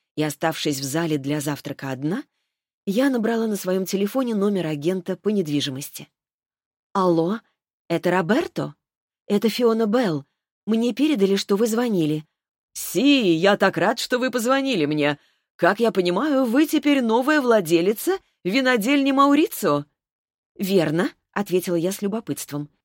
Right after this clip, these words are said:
«Новости разлетаются быстро. Откуда вы об этом узнали?» «О, у меня везде шпионы», — шутливо ответил он. Я откинулась на стуле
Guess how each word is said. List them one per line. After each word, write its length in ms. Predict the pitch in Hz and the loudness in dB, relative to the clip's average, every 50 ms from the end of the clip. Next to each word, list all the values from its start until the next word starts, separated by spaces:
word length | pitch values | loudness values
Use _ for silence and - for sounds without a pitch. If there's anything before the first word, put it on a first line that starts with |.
| _ - | _ -6
«Новости 440 | 170 214 269 277 277 - - - | -2 -2 0 0 -2 -2 -2 0
разлетаются 720 | 175 170 160 156 165 156 - 170 180 196 185 - - 151 | 0 0 0 0 -2 -2 0 0 0 0 -2 -2 -4 -4
быстро. 420 | 135 151 180 196 - - 160 147 143 _ _ _ _ _ _ _ _ _ | -2 0 0 -2 -2 -4 -6 -8 -8 _ _ _ _ _ _ _ _ _
Откуда 480 | - 220 214 - - - 285 226 240 190 | -2 -2 -2 -4 -4 -2 0 2 2 4
вы 120 | 190 190 | 4 2
об 100 | 190 175 | 2 2
этом 200 | 185 - 202 202 | 0 0 -2 -2
узнали?» 500 | 233 247 233 226 190 165 147 147 151 - _ _ _ _ _ _ _ _ _ _ _ | -2 -2 0 0 0 0 0 -4 -6 -10 _ _ _ _ _ _ _ _ _ _ _
«О, 480 | 151 170 220 285 330 359 320 302 302 | 2 4 4 6 6 4 4 4 2
у 40 | 269 | 2
меня 260 | 240 240 226 214 208 | 0 0 0 2 2
везде 520 | 208 185 175 185 175 156 147 190 269 302 254 | 2 2 2 2 0 0 2 2 2 2 0
шпионы», — 840 | - - - 165 165 170 151 156 185 202 202 196 190 185 185 156 - _ | -2 -2 0 2 4 6 6 6 6 6 4 4 4 4 4 2 0 _
шутливо 580 | - - - 196 170 - 151 170 196 180 165 160 | -6 -2 0 0 -2 0 0 2 2 2 2 0
ответил 420 | 151 - 139 151 - - 151 143 | 0 -2 -4 -4 -4 -4 -4 -4
он. 180 | 139 139 131 117 _ _ _ _ _ _ _ | -4 -4 -6 -10 _ _ _ _ _ _ _
Я 220 | - 139 170 160 | -8 -6 -4 -4
откинулась 500 | 151 - - - 156 147 147 143 143 - | -6 -6 -4 -4 -2 0 0 -2 -2 -2
на 140 | 151 147 151 | -2 -4 -4
стуле 420 | 147 - - 226 254 240 254 247 | -4 -4 -2 -2 0 0 -2 -4